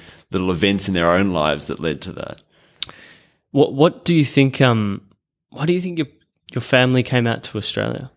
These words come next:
Speaker 1: We came out to Australia on my, at least on my father's side, during the potato famine in Ireland.
Speaker 2: Ah, okay.
Speaker 1: When everyone was starving, no
Speaker 2: Yeah.
Speaker 1: matter who you were.
Speaker 2: <laughs> Yeah.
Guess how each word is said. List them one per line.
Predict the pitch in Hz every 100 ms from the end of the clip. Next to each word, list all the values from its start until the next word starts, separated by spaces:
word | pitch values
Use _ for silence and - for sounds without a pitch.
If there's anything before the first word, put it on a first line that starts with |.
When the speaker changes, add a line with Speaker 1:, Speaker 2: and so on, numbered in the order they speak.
| _ _ _
Speaker 1:
We | - 113
came | 120 139
out | 135 85 -
to | 98
Australia | 85 - 80 78 76 71
on | 69 78
my, | 69
at | 64 87
least | 113 117
on |
my | 90
father's | 82 90 85 87 85
side, | - - - - - - _ _ _ -
during | 92 82
the | 80
potato | - - 82 71 73
famine | - 69 67 62 - - _ -
in | 65 65 57 -
Ireland. | 73 67 - - -
Speaker 2:
Ah, | - 104 107
okay. | - 101
Speaker 1:
When | 71 -
everyone | 90 87 65 53
was | 53
starving, | - 50 52 - - - -
no | 107
Speaker 2:
Yeah. |
Speaker 1:
matter | 80 82
who | 87
you | 87 92
were. | 131 123 120
Speaker 2:
<laughs> | -
Yeah. | 139 - -